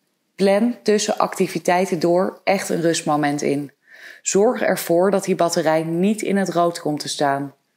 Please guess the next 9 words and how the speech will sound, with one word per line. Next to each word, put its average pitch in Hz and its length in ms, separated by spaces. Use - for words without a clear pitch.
Dat 196 200
is 208 140
namelijk 185 400
het 175 120
recept 180 460
voor 160 180
een 160 60
geslaagde 165 580
burn-out. 143 680